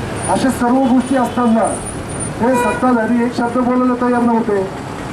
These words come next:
त्यावेळेस आमचे शहराध्यक्ष श्रीरामजी गणपुले आणि त्यांच्या नेतृत्वाखाली भारतीय जनता पार्टीने या विषयाला सपोर्ट केला. सपोर्ट केला तर जिल्हाध्यक्ष येऊन गेले, त्यांना पाठिंबा दिला, खासदार पण येऊन गेले होते इथं.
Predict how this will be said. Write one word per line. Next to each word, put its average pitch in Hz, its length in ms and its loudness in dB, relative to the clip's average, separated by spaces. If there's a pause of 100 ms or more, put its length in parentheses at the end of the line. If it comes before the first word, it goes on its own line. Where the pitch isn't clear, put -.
(300)
त्यावेळेस 240 460 2
आमचे 240 520 2 (100)
शहराध्यक्ष 220 440 -2
श्रीरामजी 214 420 2
गणपुले 220 380 0
आणि 202 180 0
त्यांच्या 220 400 0
नेतृत्वाखाली 254 640 0 (440)
भारतीय 240 280 2
जनता 240 320 2
पार्टीने 233 880 2 (280)
या 247 120 2
विषयाला 214 680 2
सपोर्ट 240 400 0
केला. 202 240 -2 (1120)
सपोर्ट 233 280 0
केला 240 260 0 (100)
तर 240 40 2
जिल्हाध्यक्ष 226 560 2
येऊन 226 200 6
गेले, 208 380 2 (400)
त्यांना 202 180 2
पाठिंबा 233 440 2
दिला, 185 300 2 (1000)
खासदार 208 380 0
पण 240 180 2
येऊन 240 160 6
गेले 226 220 0
होते 190 240 0
इथं. 170 280 -2